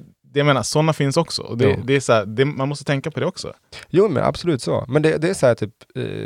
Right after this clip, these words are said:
Speaker 2: jag, jag skulle lätt kunna åka, liksom, låta min partner åka iväg på grejer så, och sånt här. Men det, det är liksom typ så här,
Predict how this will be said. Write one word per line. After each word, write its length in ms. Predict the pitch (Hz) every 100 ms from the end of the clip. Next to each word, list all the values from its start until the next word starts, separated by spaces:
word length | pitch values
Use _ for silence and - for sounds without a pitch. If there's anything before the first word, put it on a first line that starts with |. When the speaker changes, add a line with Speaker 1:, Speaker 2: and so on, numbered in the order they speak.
| -
Speaker 2:
jag, 280 | - 123 127 -
jag 220 | 131 120
skulle 220 | - 190
lätt 120 | 185
kunna 180 | - 120
åka, 220 | 104 110
liksom, 360 | - 113 107 110
låta 200 | 113 113
min 100 | 104
partner 520 | 110 101 104 107 -
åka 160 | 117 113
iväg 160 | 107
på 100 | -
grejer 260 | 104 101 104
så, 160 | -
och 180 | 143 95
sånt 160 | 110 104
här. 300 | 107 98 -
Men 200 | 113 117
det, 280 | 131 120 113
det 140 | 135
är 40 |
liksom 240 | 139 113 104
typ 120 | 104
så 60 | 104
här, 140 | 101